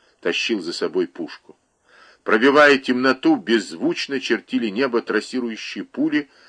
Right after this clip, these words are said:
оставляя за собой яркие ворсистые стежки. «Скоро фронт, товарищ лейтенант?» — спросил Вася Ежик.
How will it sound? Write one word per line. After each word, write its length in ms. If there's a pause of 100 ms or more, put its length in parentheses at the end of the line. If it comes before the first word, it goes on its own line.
(100)
оставляя 640
за 140
собой 360
яркие 600
ворсистые 680
стежки. 640 (1600)
«Скоро 480
фронт, 460
товарищ 460
лейтенант?» — 500
спросил 480
Вася 320
Ежик. 380